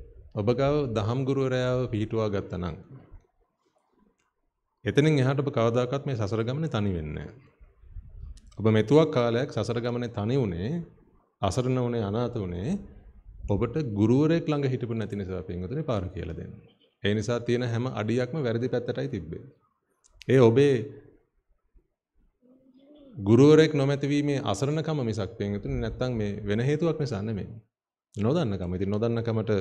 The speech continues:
මක් කරන්නේ? මරන්නේ නැහැ. ඉතින් ඒ නිසා අපේ අදිෂ්ඨානයේ තියෙන පින්වතුනි එකම එක දෙයයි. අර මම නිතර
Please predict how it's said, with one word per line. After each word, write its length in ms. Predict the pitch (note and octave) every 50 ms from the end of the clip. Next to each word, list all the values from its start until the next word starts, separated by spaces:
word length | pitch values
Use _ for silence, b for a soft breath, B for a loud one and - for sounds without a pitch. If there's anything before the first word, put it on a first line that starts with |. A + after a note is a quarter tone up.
| G2 - - C3+ B2+
මක් 180 | G2+ G2+ A#2+ -
කරන්නේ? 280 | - A2+ F#2 E2 E2
මරන්නේ 280 | E2+ F#2+ A2 C#3 D3+ D#3+
නැහැ. 140 | E3 F3 G3+ B2+ - _ _ _ _ _ _ _ _ _ _ _ _ _ _ _ _ _ _ _ _ _ _ _ _ _ _ _ _ _ _ _ _ _ _ _ _ _ _ _ _ _ _ _ _ _ _
ඉතින් 240 | - - A#2+ C#3 C#3+ B2+
ඒ 140 | A#2 B2+
නිසා 340 | D3 D#3+ - - F#2 F2 G2+ D3+ G3+ G3+ - - - - - - - - - -
අපේ 260 | - - G#3 - E3+ E3+
අදිෂ්ඨානයේ 500 | C3+ A#2+ C#3 C#3 - D#3+ D#3 D3+ D3 C3
තියෙන 180 | C3+ C3+ C3+
පින්වතුනි 320 | C3 C#3 D#3 D#3+ C#3+ A#2 G#2+
එකම 160 | - B2 A#2
එක 120 | A2 A2
දෙයයි. 240 | G2+ F#2+ F2+ E2 D#2 - - - - - _ _ _ _ _ _ _ _ _ _ _ _ _ -
අර 60 | A#2+ C3
මම 100 | C3 C3
නිතර 240 | C3 A#2 A#2 C3